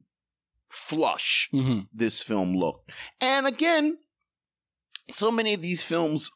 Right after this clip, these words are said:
Speaker 1: have been lost. Hell, the film that this was a remake of has
Speaker 2: It's,
Speaker 1: been
Speaker 2: it's
Speaker 1: lost.
Speaker 2: lost. Yeah.
Speaker 1: I, th-, th-, don't,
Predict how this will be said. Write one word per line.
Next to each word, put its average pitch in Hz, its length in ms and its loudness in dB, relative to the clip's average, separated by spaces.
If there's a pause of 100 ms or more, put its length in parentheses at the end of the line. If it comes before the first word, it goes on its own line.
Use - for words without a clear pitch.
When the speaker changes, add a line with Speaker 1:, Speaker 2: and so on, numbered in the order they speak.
(260)
Speaker 1:
have 139 240 -4
been 113 180 0
lost. 135 320 0
Hell, 185 220 0
the 101 100 -4
film 185 380 2 (240)
that - 220 -2
this 165 380 2
was 139 260 0
a 139 60 4
remake 190 540 0
of - 340 -4 (240)
has 117 220 0
Speaker 2:
It's, 113 80 -4
Speaker 1:
been 98 40 2
Speaker 2:
it's 95 140 0
Speaker 1:
lost. 117 200 2
Speaker 2:
lost. - 520 -6
Yeah. 92 340 0 (380)
Speaker 1:
I, 156 200 2
th-, - 260 -6
th-, - 140 -12 (120)
don't, 160 220 0